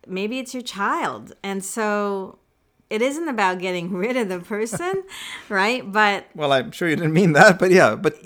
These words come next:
Speaker 2: to
Speaker 1: but
Speaker 2: address it.
Speaker 1: w-, address it, right?
Speaker 2: Yes.
Speaker 1: Like, really think about what of your current belief about the situation and about that person and about yourself could you destroy so that you can create the future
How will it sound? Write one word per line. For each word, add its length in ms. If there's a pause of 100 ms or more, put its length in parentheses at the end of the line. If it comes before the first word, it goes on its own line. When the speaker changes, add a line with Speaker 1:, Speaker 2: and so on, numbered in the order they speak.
(120)
Speaker 2:
to 80
Speaker 1:
but 160
Speaker 2:
address 320
it. 160
Speaker 1:
w-, 220
address 640
it, 220
right? 240
Speaker 2:
Yes. 80
Speaker 1:
Like, 280
really 640 (380)
think 200
about 560
what 600
of 180
your 180
current 540
belief 460
about 420
the 80
situation 1000
and 200
about 320
that 240
person 560
and 180
about 320
yourself 720
could 320
you 300
destroy 880 (440)
so 320
that 360
you 120
can 240
create 640
the 120
future 840